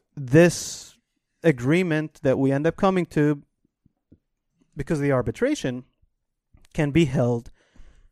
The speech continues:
um, as a legal, uh, document to be enforced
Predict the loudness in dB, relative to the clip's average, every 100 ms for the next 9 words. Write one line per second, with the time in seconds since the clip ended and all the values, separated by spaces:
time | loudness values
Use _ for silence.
0 | _ -4 -2 0 -2 -6 -16 _ _ _
1 | -2 2 4 4 4 4 4 4 4 2
2 | -6 _ _ _ _ _ _ _ _ _
3 | -4 0 2 0 -2 -10 _ _ _ _
4 | _ -2 6 6 4 -2 -4 -6 -6 0
5 | 0 0 -2 2 2 2 -4